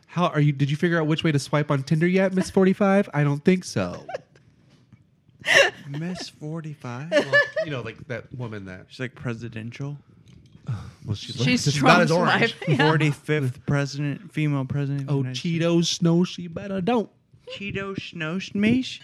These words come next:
Speaker 1: <laughs>
Speaker 2: Cheeto
Speaker 1: Snarf, snarf.
Speaker 2: snow schmooze.
Speaker 1: Snarf, snarf.
Speaker 2: <laughs> Cheeto snow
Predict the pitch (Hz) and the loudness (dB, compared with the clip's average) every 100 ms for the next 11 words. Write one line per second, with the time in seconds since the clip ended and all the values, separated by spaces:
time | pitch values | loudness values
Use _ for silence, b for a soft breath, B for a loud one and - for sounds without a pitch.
0 | _ - 359 - - - - 247 226 202 | _ -4 -2 -2 -8 -10 -2 2 6 6
1 | 208 233 226 220 - 196 165 127 120 - | 6 6 6 4 0 0 2 2 0 0
2 | 311 - 104 98 - b b b 320 - | 0 0 -4 -4 -12 b b b -2 0
3 | 554 - 214 190 190 190 202 - - | 2 4 4 4 4 2 2 -2 -8